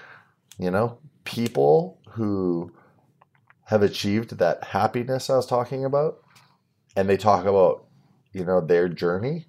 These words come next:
and how they weren't content, you're gonna have a lot of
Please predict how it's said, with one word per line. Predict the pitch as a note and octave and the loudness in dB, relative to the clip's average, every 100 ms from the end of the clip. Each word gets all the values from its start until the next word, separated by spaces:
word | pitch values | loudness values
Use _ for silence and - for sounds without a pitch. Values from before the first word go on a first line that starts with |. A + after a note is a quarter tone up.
| _ _ _ - | _ _ _ -8
and | F#2 F2+ E2 D#2 | -4 -2 -4 -8
how | G2 E2+ | -2 -2
they | D2 E2+ | -2 -4
weren't | G2 A#2 A#2 | 0 -2 -2
content, | - A2 A2+ A#2 C3 _ _ _ _ _ | -8 -6 -2 -4 -4 _ _ _ _ _
you're | F#2+ | -4
gonna | G2 F#2+ | -2 0
have | G2 | 0
a | F#2+ | 4
lot | F#2+ F#2 | 8 8
of | F2+ | 6